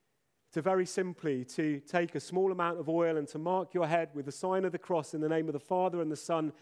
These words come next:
and the Holy Spirit. Why this morning? To remind you how much you're loved and how much you're cherished.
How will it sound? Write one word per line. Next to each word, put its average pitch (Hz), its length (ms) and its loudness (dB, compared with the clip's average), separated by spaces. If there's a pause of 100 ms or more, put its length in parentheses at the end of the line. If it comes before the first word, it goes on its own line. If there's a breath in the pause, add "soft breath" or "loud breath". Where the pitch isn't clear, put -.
(320 loud breath)
and 165 120 -4
the 156 60 0
Holy 175 220 2
Spirit. 151 440 0 (240 loud breath)
Why 196 220 2
this 208 180 -6
morning? 185 280 2
To - 140 -6
remind 180 400 0
you 170 80 0
how 175 200 0
much 175 300 -4
you're 170 120 0
loved 160 360 0
and 139 100 -6
how 147 140 -4
much 139 280 -8
you're 135 100 -2
cherished. 123 680 -6